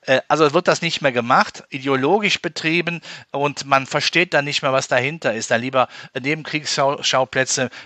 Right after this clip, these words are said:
mit Gendern, aber ich komme nochmal gerne auf die, äh, Bildung zurück. Ich möchte schon Politiker haben, die eine gewisse, einen Background haben, wenn sie an, einem etwas erklären. Ich habe ja nichts gegen junge Leute, ich bin ja selbst Vater, aber, äh,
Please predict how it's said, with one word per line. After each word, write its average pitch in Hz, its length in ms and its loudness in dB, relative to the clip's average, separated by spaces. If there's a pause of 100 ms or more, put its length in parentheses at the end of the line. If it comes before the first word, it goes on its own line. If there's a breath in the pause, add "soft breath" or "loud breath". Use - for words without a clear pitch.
mit 123 140 -6
Gendern, 131 460 4
aber 123 100 2
ich 120 140 -2
komme 139 160 -4
nochmal 120 220 0
gerne 117 220 2
auf 107 120 -2
die, 110 200 -4
äh, 113 200 0
Bildung 127 420 -4
zurück. 123 360 -4 (100)
Ich - 160 -6
möchte 151 260 -2
schon 139 360 0
Politiker 127 580 -2
haben, 131 320 2 (380 loud breath)
die 123 260 2 (200 loud breath)
eine 127 220 0
gewisse, 131 540 4 (180 loud breath)
einen 120 240 -10
Background 123 500 2
haben, 104 260 -2
wenn 117 100 -2
sie 101 120 -2
an, 117 200 -4
einem 123 180 -4
etwas 117 320 -2
erklären. 107 640 -4 (200 loud breath)
Ich - 120 -4
habe 160 140 2
ja 139 40 6
nichts 139 220 -6 (160)
gegen 127 280 -4
junge 139 260 -4
Leute, 131 400 2
ich - 160 -8
bin 127 80 -2
ja 113 60 0
selbst 117 260 0
Vater, 107 340 0
aber, 127 380 2 (380 loud breath)
äh, 127 280 -4